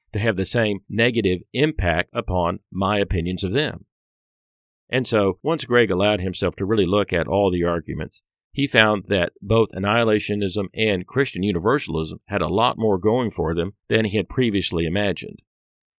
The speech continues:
Gregg does an incredible job in his book of trying to give a fair hearing to all sides, to eternal conscious torment, to annihilation, and to universal reconciliation, or Christian universalism.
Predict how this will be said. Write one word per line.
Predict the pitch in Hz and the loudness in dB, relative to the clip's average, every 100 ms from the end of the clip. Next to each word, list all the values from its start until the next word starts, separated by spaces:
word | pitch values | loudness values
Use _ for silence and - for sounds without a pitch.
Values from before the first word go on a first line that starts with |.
| _ _ _ | _ _ _
Gregg | 123 143 139 | 0 2 4
does | 117 113 - - | 4 2 0 -6
an | 104 | -4
incredible | 90 - 135 113 90 | -2 0 2 2 2
job | 101 104 92 | 2 2 2
in | 78 | 0
his | 82 | -6
book | - 104 95 | -2 0 2
of | - 78 - _ _ | 0 -4 -6 _ _
trying | 117 127 | -4 -2
to | 107 | 0
give | 98 85 | 0 0
a | |
fair | 80 - 110 104 | -4 0 2 2
hearing | 87 110 101 85 78 | 2 0 2 0 -2
to | |
all | - 95 92 | -2 0 -2
sides, | - 90 82 73 - _ _ | 0 -2 -2 -6 -10 _ _
to | 90 | -2
eternal | 80 110 113 110 | -2 0 2 2
conscious | 110 107 - - | 0 -2 -4 -6
torment, | 90 82 82 - _ _ | -4 -4 -6 -8 _ _
to | - | -8
annihilation, | 85 87 117 104 87 - 90 - _ - | -4 0 2 2 0 -4 -8 -12 _ -6
and | 120 117 | -4 -4
to | 92 | -4
universal | 92 107 92 87 - 82 | -2 -4 -2 -4 -2 -4
reconciliation, | 90 95 80 - 87 80 90 95 - - - | -4 -4 -6 -4 -2 0 0 -2 -4 -8 -4
or | 95 76 - _ | -4 -4 -8 _
Christian | - 107 - 90 | -4 -4 -4 -4
universalism. | 76 76 92 92 76 73 - - | -4 -4 -4 -4 -8 -10 -12 -18